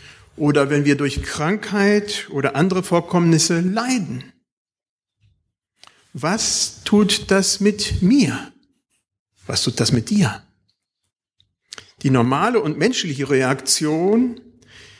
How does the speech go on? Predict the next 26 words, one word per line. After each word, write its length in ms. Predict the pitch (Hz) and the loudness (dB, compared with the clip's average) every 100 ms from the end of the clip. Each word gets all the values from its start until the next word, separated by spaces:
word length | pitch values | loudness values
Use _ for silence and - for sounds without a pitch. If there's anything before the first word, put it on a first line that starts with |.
| _ - | _ -4
ist, 540 | 233 - - - - | 0 0 -2 -6 -2
dass 180 | 165 175 | -4 -2
wir 140 | 170 | -6
von 160 | 175 160 | -4 -2
unseren 340 | 156 147 147 | 0 2 2
Ge-, 240 | 139 139 - | 2 0 0
uns, 280 | 170 170 - 160 - - _ _ _ - | 0 0 -4 -6 -8 -20 _ _ _ -4
dass 240 | 139 - | -4 0
wir 240 | 165 220 202 | 2 2 2
uns 160 | 180 | 0
von 140 | - 147 | 0 -4
unseren 440 | 165 165 165 160 | -2 -2 0 2
Gefühlen 560 | 151 - 151 143 147 147 | 0 2 2 4 2 -2
leiten 380 | 117 117 120 110 | -4 -6 -6 -10
lassen. 320 | 107 - - _ _ _ _ _ _ - | -6 -8 -10 _ _ _ _ _ _ -20
Das 180 | - | -14
ist 100 | - | -8
das 80 | 135 | -2
Normale. 480 | 170 151 139 117 - - _ _ _ _ _ _ _ _ _ _ - | 0 0 -2 -4 -8 -16 _ _ _ _ _ _ _ _ _ _ -2
Diese 380 | 196 233 247 | 0 2 2
Gefühle 640 | 226 226 - 214 214 226 240 | 2 0 2 0 2 0 -2
führen 440 | - 180 190 190 | -4 -4 -2 -2
uns 300 | 185 180 - | -2 -2 0
normalerweise 1200 | 123 117 175 269 139 117 117 147 165 220 240 - _ _ _ _ _ _ _ _ _ _ _ _ _ | 2 2 2 2 0 -2 -2 -2 2 2 0 -10 _ _ _ _ _ _ _ _ _ _ _ _ _
einen 340 | 139 135 123 120 | 0 2 2 0
Weg 440 | 143 165 - - | -2 -2 -6 -12